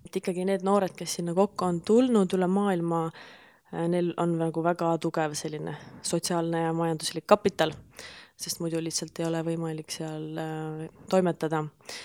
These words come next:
Ja siis, mida ma silmas pidasin sellega, et, äh, tegeletakse nagu <laughs> seksikate vasakpoolsete teemadega, aga ei võeta seisukohta, et seda ma samuti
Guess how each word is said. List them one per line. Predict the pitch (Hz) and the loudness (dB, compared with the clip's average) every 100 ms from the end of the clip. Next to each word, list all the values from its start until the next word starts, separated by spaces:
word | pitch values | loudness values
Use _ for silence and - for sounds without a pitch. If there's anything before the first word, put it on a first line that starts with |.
| - - | -16 -6
Ja | 214 220 214 214 | 2 4 4 4
siis, | 208 262 262 226 | 2 4 4 4
mida | 226 220 | 4 4
ma | 214 | 4
silmas | 214 240 226 196 - | 4 2 4 2 0
pidasin | 202 202 185 196 | 0 0 0 0
sellega, | 226 220 196 190 185 | 2 2 2 2 0
et, | 185 _ - | 0 _ -4
äh, | 185 180 175 175 180 - - | -2 0 0 -2 -6 -12 -6
tegeletakse | 190 185 175 170 170 - 175 | -4 -2 -4 -4 -6 -6 -4
nagu | 170 180 143 - | -2 0 0 -2
<laughs> | 196 190 | 0 4
seksikate | 220 - - 185 185 | 4 2 0 0 2
vasakpoolsete | 214 202 196 190 185 185 | 4 2 0 2 0 2
teemadega, | 240 311 214 180 165 | 4 6 6 4 2
aga | 165 | 0
ei | 165 | 2
võeta | 185 185 180 | 0 0 4
seisukohta, | 254 269 185 170 - 170 - - - - - - | 6 6 4 4 0 -6 -8 -18 -20 -20 -18 -12
et | 165 | -4
seda | 185 175 | 0 0
ma | 175 | 0
samuti | 202 190 175 - 175 165 | 2 2 0 -4 -6 -4